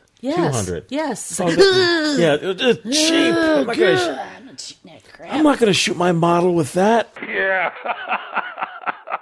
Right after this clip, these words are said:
Speaker 2: But I think almost, like, the reverse is happening these days. Whereas I'm seeing lots and lots of videos of people shoot-, <laughs> shooting with these budget films and getting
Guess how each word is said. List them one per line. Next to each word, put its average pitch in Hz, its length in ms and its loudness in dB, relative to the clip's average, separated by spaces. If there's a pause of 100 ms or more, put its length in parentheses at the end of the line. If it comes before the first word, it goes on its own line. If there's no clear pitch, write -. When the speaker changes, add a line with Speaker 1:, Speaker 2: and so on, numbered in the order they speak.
(120)
Speaker 2:
But 143 100 -2
I 156 100 0
think 254 260 -4
almost, 190 300 -4
like, 131 260 -8
the 135 80 -12
reverse 151 440 -6
is - 100 -16
happening 110 400 -6
these 98 220 -6
days. 101 500 -10 (840)
Whereas 139 560 -2 (340)
I'm 131 100 -16
seeing 165 240 -10
lots 175 460 -8
and 180 160 -2
lots 180 260 -4
of 165 80 -4
videos 156 540 -2
of 139 320 -8 (540)
people 175 520 -4 (420)
shoot-, - 560 -8 (180)
<laughs> - 160 -18
shooting 156 640 -4
with 151 140 -2
these 165 220 -6
budget 151 420 0
films 220 300 -2
and 135 200 -6
getting 143 440 -2